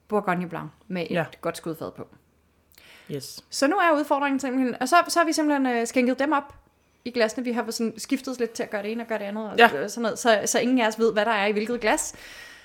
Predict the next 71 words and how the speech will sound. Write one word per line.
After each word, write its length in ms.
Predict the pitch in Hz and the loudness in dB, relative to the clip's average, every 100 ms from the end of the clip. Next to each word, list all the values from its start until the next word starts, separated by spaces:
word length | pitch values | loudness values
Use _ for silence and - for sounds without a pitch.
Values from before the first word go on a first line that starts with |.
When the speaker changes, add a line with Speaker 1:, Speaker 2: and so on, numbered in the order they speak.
| _ _ | _ _
Speaker 1:
Det 120 | 240 | 4
lykkedes 260 | 226 254 269 | 6 6 2
også 160 | 226 | -2
at 40 | 220 | -4
finde 260 | 226 214 | -4 -2
en 60 | 220 | 0
måde. 240 | 208 302 - - _ _ _ _ | 0 0 -4 -16 _ _ _ _
Og, 240 | 302 294 | 4 4
øhm, 200 | 285 294 285 - _ _ _ _ | 4 2 0 -10 _ _ _ _
Speaker 2:
Ja, 100 | 214 | 8
og 60 | 151 | 10
Speaker 1:
nu 40 | |
Speaker 2:
jeg 80 | 214 | 10
havde 100 | 233 | 8
en 80 | 226 | 8
klar 160 | 233 214 | 6 6
forventning 360 | 220 202 196 | 4 0 2
om, 140 | 185 - | 0 0
at, 220 | 185 190 | -2 0
øh, 120 | 180 175 | 0 2
jeg 120 | 175 | 2
ville 100 | 180 | 0
kunne 100 | 180 | -2
se 200 | 190 180 | -2 0
det 140 | 180 - _ - | -4 -6 _ -2
direkte 360 | 185 156 175 | 0 0 -2
på 120 | 175 | -4
vinen. 420 | 170 170 - 170 165 _ - | -2 -4 -4 -8 -8 _ -6
Men, 220 | 185 175 | -2 0
øhm, 180 | 165 156 | -2 0
Speaker 1:
På 80 | 254 | 0
farven. 380 | 214 175 208 208 | 2 2 0 4
Speaker 2:
ja, 60 | 214 | 4
på 120 | 208 | 6
farven 340 | 190 147 165 | 6 6 4
på 60 | 175 | 0
Speaker 1:
Men 40 | |
Speaker 2:
vinen. 60 | - | -4
Speaker 1:
det 60 | 277 | 0
kan 100 | 294 | 0
man 80 | |
ikke 140 | 208 190 | 0 -4
rigtig. 140 | 185 | -6
Speaker 2:
Det 80 | 381 | 2
kan 100 | 381 | 2
man 100 | 151 | 2
ikke. 120 | - - | -2 -2
Så 60 | - | 4
Speaker 1:
Fordi 80 | 233 | 8
Speaker 2:
jeg 140 | 247 | 8
ved 80 | 262 | 10
Speaker 1:
de 40 | 240 | 8
Speaker 2:
ikke, 100 | 247 | 8
hvad 80 | |
der 60 | 226 | 8
er 40 | |
i 20 | 208 | 8
Speaker 1:
ligner 140 | 143 | 6
Speaker 2:
hvad. 100 | 170 | 0
Speaker 1:
hinanden 100 | 165 | -6
rimelig 20 | |
meget. 180 | - - | -10 -10
Speaker 2:
Lige 100 | 190 | -10
præcis. 300 | 175 - - - | -10 -12 -16 -6
Speaker 1:
Vi 100 | 226 | -2
har 160 | 214 - | 0 0
faktisk 260 | 190 180 | -2 -4
allerede 240 | 165 170 175 | -8 -10 -10
skænket 340 | 190 170 160 | -10 -12 -12
op. 60 | 156 _ _ - | -16 _ _ 2
Speaker 2:
Ja. 120 | 262 | 2